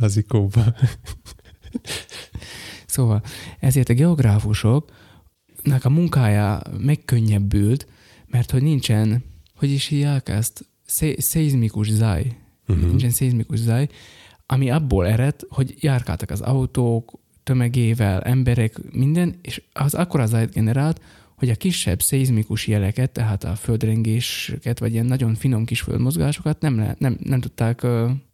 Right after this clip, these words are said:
Speaker 2: nem, nem, nem érzékelték. És most, hogy elhákult a föld népe, a föld hangjai, azok meg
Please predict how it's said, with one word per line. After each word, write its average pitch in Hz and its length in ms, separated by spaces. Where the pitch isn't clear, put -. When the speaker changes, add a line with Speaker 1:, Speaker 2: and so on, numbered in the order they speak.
Speaker 2:
nem, 131 120
nem, 147 300
nem 143 160
érzékelték. 107 800
És - 140
most, 135 220
hogy 101 240
elhákult 113 640
a 90 360
föld 110 300
népe, 104 500
a 110 320
föld 123 300
hangjai, 117 760
azok 104 280
meg 107 280